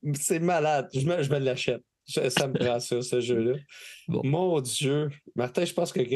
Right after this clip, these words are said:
Speaker 1: grâce à nous, on va en faire plein, on va en vendre plein. C'est, c'est incroyable. Martin Mathématique.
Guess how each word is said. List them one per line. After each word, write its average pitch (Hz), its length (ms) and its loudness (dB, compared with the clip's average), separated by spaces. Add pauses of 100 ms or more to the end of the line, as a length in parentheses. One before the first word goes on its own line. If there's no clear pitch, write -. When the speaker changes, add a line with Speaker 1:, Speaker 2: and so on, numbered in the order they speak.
(460)
Speaker 1:
grâce 190 260 -2
à 135 100 2
nous, 151 160 0
on 120 160 -2
va 120 100 -2
en 123 200 0
faire 123 240 -2
plein, 117 220 -6
on 104 60 -6
va 113 160 -2
en 110 40 -2
vendre 107 200 -2
plein. 101 200 -4 (460)
C'est, - 540 0
c'est - 680 0
incroyable. 120 560 0
Martin 151 420 -2
Mathématique. 131 1000 -2